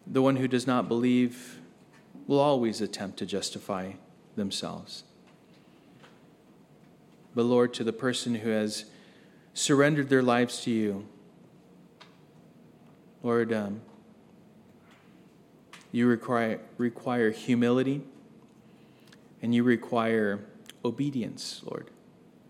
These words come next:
And yet, Lord, I, I pray that you would fill us with your Spirit, that we may do that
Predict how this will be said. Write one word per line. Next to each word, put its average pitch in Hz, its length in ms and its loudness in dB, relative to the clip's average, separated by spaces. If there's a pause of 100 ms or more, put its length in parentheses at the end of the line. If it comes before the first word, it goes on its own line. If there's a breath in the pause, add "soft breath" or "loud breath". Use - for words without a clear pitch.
(1120)
And 117 140 -2
yet, 120 180 4
Lord, 120 200 4
I, 110 300 -2
I 107 40 -4
pray 107 400 -2
that 107 140 0
you 117 180 0
would 113 260 -2 (240 loud breath)
fill 156 220 8
us 156 160 0
with 131 140 0
your 127 100 2
Spirit, 123 400 2
that 117 140 2
we 123 100 4
may 120 180 4
do 127 220 0
that 127 400 -2